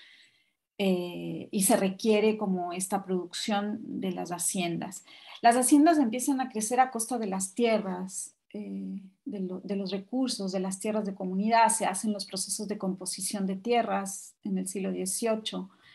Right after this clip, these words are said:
eh, y empieza a extraerse recursos a las comunidades indígenas. Entonces, eh, esto sucede tanto en Riobamba como en Otavalo. Hay un fuerte crecimiento de la hacienda y,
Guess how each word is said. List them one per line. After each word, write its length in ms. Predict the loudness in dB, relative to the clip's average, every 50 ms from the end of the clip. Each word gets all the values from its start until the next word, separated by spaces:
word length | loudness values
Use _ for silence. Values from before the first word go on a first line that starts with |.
| -20 _ _ -20 _ _ _ _ _ _ -2
eh, 760 | -2 0 2 2 0 0 0 -2 -4 -6 -6 -6 -8 -6 -4
y 100 | 2 4
empieza 540 | 6 4 6 4 0 0 0 0 0 0 0
a 60 | 0
extraerse 580 | 0 -2 -6 -6 -4 -2 0 0 0 -2 -4 -4
recursos 800 | -6 -6 -8 -6 -6 -6 -4 -4 -4 -4 -4 -4 -4 -6 -6 -6
a 60 | -6 -4
las 180 | -4 -4 -6
comunidades 960 | -6 -6 -6 -4 -4 -6 -6 -6 -6 -6 -8 -8 -8 -10 -10 -12 -14 -14 -12 -6
indígenas. 580 | -4 -4 -4 -4 -6 -10 -10 -8 -8 -8 -10 -12 _ _ _ -20 -20 -20 _ _
Entonces, 920 | -2 -2 -2 0 2 0 0 2 2 2 4 4 4 2 2 0 -2 -4 -4
eh, 380 | -4 -2 -2 0 0 -2 -4 -4 -4
esto 260 | -6 -6 -4 -4 -4
sucede 420 | -4 -4 -4 -4 -2 -2 -2 -2
tanto 360 | -2 0 0 0 2 2 2 0
en 100 | 0 2
Riobamba 640 | 0 0 0 0 2 2 4 4 4 4 2 0 -2
como 160 | -8 -4 -2
en 80 | -2 -2
Otavalo. 480 | -2 -4 -2 0 2 4 4 2 0
Hay 160 | -6 -6 -4
un 140 | -4 -4 -4
fuerte 420 | -4 -2 -2 -2 -2 -2 -6 -10 -12
crecimiento 480 | -12 -14 -12 -10 -10 -10 -8 -6 -6
de 60 | -4
la 80 | -2 -4
hacienda 440 | -4 -4 -6 -4 -4 -2 -2 -2 -4
y, 160 | -6 -8 -10